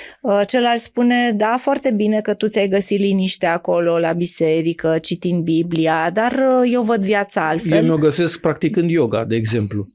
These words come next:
Speaker 2: Și
Speaker 1: Da.
Speaker 2: avem același rezultat. Eu prin yoga, tu prin, uh, Hristos al tău.
Speaker 1: Da.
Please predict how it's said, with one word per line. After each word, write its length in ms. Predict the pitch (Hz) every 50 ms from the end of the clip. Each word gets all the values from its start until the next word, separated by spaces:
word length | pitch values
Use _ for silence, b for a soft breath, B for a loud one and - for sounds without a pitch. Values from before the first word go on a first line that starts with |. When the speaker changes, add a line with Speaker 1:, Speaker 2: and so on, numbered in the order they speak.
| _ _ 240
Speaker 2:
Și 80 | 196 180
Speaker 1:
Da. 40 |
Speaker 2:
avem 180 | 147 127 - -
același 380 | 143 131 - 160 143 135 123 131
rezultat. 600 | 123 117 117 120 123 120 220 226 202 - - -
Eu 260 | 277 180 165 175 175
prin 200 | 175 151 143 143
yoga, 360 | 160 190 208 185 175 170 160
tu 160 | 156 - 160 151
prin, 320 | 147 160 160 156 156 156
uh, 480 | 156 151 147 147 143 143 143 139 139 160 165
Hristos 580 | - - 151 156 143 - - 127 107 - - - -
al 180 | - 117 117
tău. 260 | 113 - 113 - - _ _ _ _ _ _ _ _ _ -
Speaker 1:
Da. 340 | 240 208 175 165 190 185